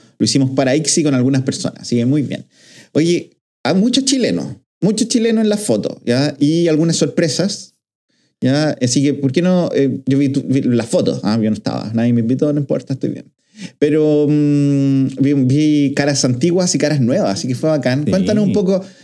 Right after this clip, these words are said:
Speaker 1: ¿Qué, qué podéis contar de la participación de, de, de Chile? ¿El peor, el mejor país de Chile? Chile.
Speaker 2: El, sí, somos el mejor, somos el mejor, peor país de Chile. Yo, sí, mira, yo quiero mencionar algo que es bien particular de este grupo de investigación del Reform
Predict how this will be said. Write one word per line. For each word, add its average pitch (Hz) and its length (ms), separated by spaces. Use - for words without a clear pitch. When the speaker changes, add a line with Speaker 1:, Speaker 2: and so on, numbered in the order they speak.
Speaker 1:
¿Qué, 190 140
qué 208 80
podéis 202 200
contar 175 300
de 165 80
la 156 80
participación 139 580
de, 135 140
de, 117 340
de 113 120
Chile? 107 380
¿El 117 120
peor, 131 300
el 127 40
mejor 139 220
país 160 160
de 156 80
Chile? 180 380
Chile. 85 320
Speaker 2:
El, 240 140
sí, 190 280
somos 180 280
el 151 60
mejor, 151 280
somos 165 220
el 151 40
mejor, 151 280
peor 165 200
país 165 200
de 160 100
Chile. 151 220
Yo, - 140
sí, - 200
mira, 131 200
yo 135 160
quiero 190 220
mencionar 135 420
algo 151 180
que 135 80
es 127 80
bien 127 180
particular 139 560
de 143 80
este 135 180
grupo 131 280
de 131 60
investigación 113 600
del 98 180
Reform 98 440